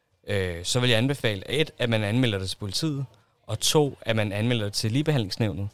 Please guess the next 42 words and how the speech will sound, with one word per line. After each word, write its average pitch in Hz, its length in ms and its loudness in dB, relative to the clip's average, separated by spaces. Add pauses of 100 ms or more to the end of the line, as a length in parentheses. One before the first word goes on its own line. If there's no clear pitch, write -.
(420)
For 107 80 0
det 131 240 6
er 120 40 6
den 120 200 2
instans, 113 580 0 (120)
der 107 60 -2
er 101 120 2
blevet 101 200 -2
nedsat 101 380 0
til 104 340 0
at, 92 240 -2 (300)
at 101 120 -4
tage 104 220 0
sig 113 140 2
af 101 60 0
de 101 120 -2
her 104 60 2
sager. 95 420 0 (340)
Og, 98 440 2
øhm, 85 460 -6 (340)
det 101 260 0
er 92 220 0
super 170 280 0
nemt. 139 160 2
Man 131 100 2
kan 113 60 -2
gå 135 80 0
ind 139 80 0
på 131 60 0
Ligebehandlingsnævnets 104 1600 -2
hjemmeside, 135 380 2
bare 117 180 4
lave 113 120 4
en 95 60 -2
Google-søgning, 143 540 -2
så 123 100 -6
gå 120 80 0
ind, 127 140 -2
og 127 60 -2
så 120 60 -4
kan 113 100 0
man 92 200 -2